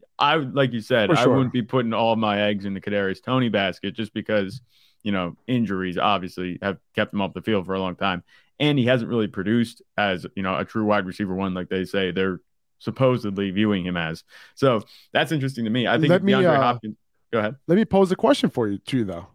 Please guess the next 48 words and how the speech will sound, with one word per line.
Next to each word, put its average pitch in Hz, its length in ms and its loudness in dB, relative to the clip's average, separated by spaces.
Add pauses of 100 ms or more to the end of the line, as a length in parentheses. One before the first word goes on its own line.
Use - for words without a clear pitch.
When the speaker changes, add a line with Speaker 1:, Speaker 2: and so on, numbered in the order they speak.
(140)
Speaker 2:
Okay. 135 280 -2 (140)
Speaker 1:
All 98 60 -2
right. 98 200 0 (1200)
Speaker 2:
The 123 120 0
Chiefs - 480 4 (320)
won 139 260 4
a 185 60 6
Super 170 240 4
Bowl 139 140 4
last 120 320 0
year 127 200 0 (760)
without 143 480 4
Speaker 1:
Yeah. - 720 -6
Speaker 2:
their 139 80 6
wide 117 160 4
receiver, 107 360 -2
without, 135 380 2
like, 123 180 -4
legit 120 300 0
wide 107 140 -2
receivers. - 500 -8
Like, 131 160 2
Juju 143 320 6
was 127 160 4
their 120 100 2
best 110 200 0
wide 98 160 -2
receiver. 117 480 -2 (640)
You 285 100 4
know, 135 120 6
Speaker 1:
Mm-hmm. 160 80 -6 (100)
Speaker 2:
he 175 140 6
didn't 156 180 6
come 151 200 0
through 139 280 6
when 131 180 4
you 120 60 2
needed 117 220 2
him 117 280 -2 (140)
a - 40 0
lot 120 160 4
of 113 100 2
the 107 60 -12
times, 117 300 -2
even 135 120 2
for 127 120 -2
the 98 80 -4
Chiefs. - 380 -2